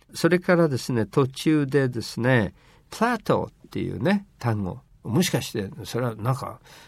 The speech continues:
うん、哲学者の名前かと、まあ、勘違い、えー、する人もいるかもしれませんが、まあ、これはあの、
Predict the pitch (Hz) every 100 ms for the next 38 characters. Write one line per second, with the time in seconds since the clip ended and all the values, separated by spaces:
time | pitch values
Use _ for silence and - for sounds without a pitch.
0 | _ - 110 98 95 92 90 - 131 302
1 | 330 - 147 107 110 117 - 107 - 98
2 | 90 - - - 117 - 220 233 185 -
3 | - - 175 - 113 104 - 107 104 107
4 | 202 117 - 107 101 101 104 95 87 95
5 | - - 107 98 - 104 98 117 - -
6 | - 160 151 165 165 151 139